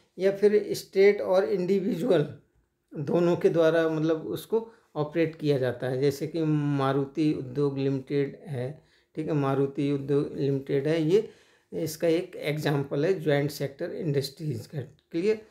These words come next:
नेक्स्ट है हमारा कोऑपरेटिव सेक्टर। कोऑपरेटिव सेक्टर क्या होता है? Cooperative sector industries are owned and operated by the producers or suppliers of raw materials। देखिए, जो रॉ मटेरियल्स के सप्लायर्स होते हैं, प्रोड्यूसर्स होते हैं,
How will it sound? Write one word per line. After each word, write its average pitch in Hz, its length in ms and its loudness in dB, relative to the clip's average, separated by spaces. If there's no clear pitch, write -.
नेक्स्ट 185 320 -2
है 196 60 4
हमारा 185 260 0
कोऑपरेटिव 165 760 -2
सेक्टर। 143 520 -6
कोऑपरेटिव 185 560 2
सेक्टर 180 420 -6
क्या 175 160 -4
होता 170 200 -2
है? 175 180 -4
Cooperative 156 540 -4
sector 160 360 -6
industries 165 640 -4
are 156 480 2
owned 160 340 -4
and 160 180 0
operated 156 640 -2
by 147 180 2
the 170 120 0
producers 151 540 0
or 151 140 2
suppliers 147 760 -4
of 147 360 -8
raw 127 200 -2
materials। 120 680 -4
देखिए, 170 240 0
जो 196 180 6
रॉ 156 220 2
मटेरियल्स 165 800 -2
के 175 460 2
सप्लायर्स 151 680 -2
होते 147 220 -6
हैं, 160 180 -4
प्रोड्यूसर्स 147 600 -4
होते 156 220 -4
हैं, 196 180 -6